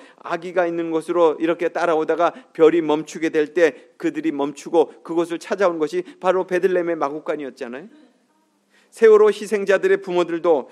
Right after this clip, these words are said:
자기네 자신들이, 자식들이 별이 되어서 떠났다고 생각해요. 그래서 그 별을 따라가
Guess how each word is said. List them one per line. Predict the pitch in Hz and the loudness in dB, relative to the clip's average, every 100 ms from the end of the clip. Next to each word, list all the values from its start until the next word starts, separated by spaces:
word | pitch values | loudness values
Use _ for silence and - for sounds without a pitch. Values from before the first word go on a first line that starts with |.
| - _ | -20 _
자기네 | - 180 185 208 208 | -8 -6 -4 -2 0
자신들이, | 202 - 160 208 196 175 165 120 - | -2 -8 -8 -8 -4 -2 -2 -4 -10
자식들이 | - 180 180 185 185 175 220 127 - _ _ _ | -14 -10 -10 -8 -6 -2 -4 -4 -10 _ _ _
별이 | 202 220 214 | 4 4 4
되어서 | 220 202 214 | 2 4 2
떠났다고 | 233 262 247 233 208 | 0 -2 -4 -4 -4
생각해요. | 208 185 175 175 151 135 _ _ _ _ _ _ _ _ | -4 -8 -6 -4 -4 -6 _ _ _ _ _ _ _ _
그래서 | - 226 254 | 0 4 4
그 | 202 254 | 2 2
별을 | 208 214 240 | 6 8 6
따라가 | 247 220 208 196 127 _ | 2 2 2 0 -2 _